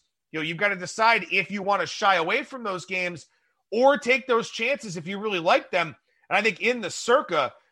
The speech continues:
you can take more chances because, again, you will get that half point if that game is not played. So as a general rule here, with the week six card,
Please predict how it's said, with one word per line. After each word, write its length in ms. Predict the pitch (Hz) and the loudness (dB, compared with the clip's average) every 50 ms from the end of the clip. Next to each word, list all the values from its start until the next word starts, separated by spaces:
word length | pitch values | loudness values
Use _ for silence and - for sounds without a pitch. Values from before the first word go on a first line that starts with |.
| _ | _
you 160 | - 170 180 151 | -8 -8 -8 -8
can 500 | _ - - 190 220 247 254 254 240 190 | _ -12 -6 -2 0 0 0 0 -2 -8
take 320 | - 196 214 220 214 - | -2 0 0 0 0 -4
more 220 | 175 180 185 170 | -6 -2 -2 -2
chances 680 | 147 - - 190 196 214 208 - 156 139 120 110 - - _ _ _ _ _ - | -2 -2 -4 -2 -2 -2 -4 -6 -10 -10 -10 -12 -14 -18 _ _ _ _ _ -8
because, 280 | 185 180 - 190 165 180 | -8 -4 -4 -4 -4 -2
again, 240 | 175 196 196 180 | 0 0 0 0
you 120 | 180 196 196 | 0 -4 -4
will 220 | 160 165 208 214 | 0 2 2 2
get 220 | 196 180 180 151 160 | 4 2 -4 -2 2
that 180 | 175 165 151 | 2 2 2
half 320 | 131 147 160 151 151 - - | 4 2 2 2 2 -2 -6
point 280 | - 180 185 147 113 - _ _ _ _ _ _ _ _ _ _ - | -4 -2 0 0 -2 -4 _ _ _ _ _ _ _ _ _ _ -2
if 240 | - 240 226 - - | 0 0 0 0 2
that 260 | 202 185 175 165 - | 2 4 4 4 2
game 220 | - 170 170 165 156 | -2 -2 -2 -2 -4
is 180 | 143 131 110 | -8 -10 -6
not 300 | 135 147 120 107 - - | -4 -2 -2 -2 -4 -6
played. 340 | - - 156 123 85 78 - _ _ _ _ _ _ _ _ _ _ _ _ _ _ _ _ _ _ | -4 -2 -2 -2 -2 -4 -8 _ _ _ _ _ _ _ _ _ _ _ _ _ _ _ _ _ _
So 340 | - - - 262 247 233 226 - - _ _ - | -14 2 4 6 6 6 4 0 -12 _ _ -4
as 120 | 240 233 | -2 0
a 80 | 262 220 | 0 0
general 680 | 139 - - - 247 302 359 415 427 370 311 254 202 | -2 -4 -2 -2 0 0 0 0 0 2 2 0 0
rule 360 | 190 196 214 226 247 277 277 | -2 -2 0 0 0 0 -2
here, 440 | 214 175 185 165 156 147 139 120 - - _ _ _ _ _ _ | -2 -4 0 0 2 2 0 -2 -4 -10 _ _ _ _ _ _
with 220 | - 233 311 - | -6 -6 -6 -2
the 80 | - 294 | -2 -4
week 340 | 226 190 220 240 240 - - | -2 -2 -4 -4 -4 -6 -8
six 320 | - - 220 196 - - | -10 -6 -6 -6 -6 -8
card, 460 | - - 170 202 226 220 185 151 135 | -12 -2 2 4 4 4 4 2 0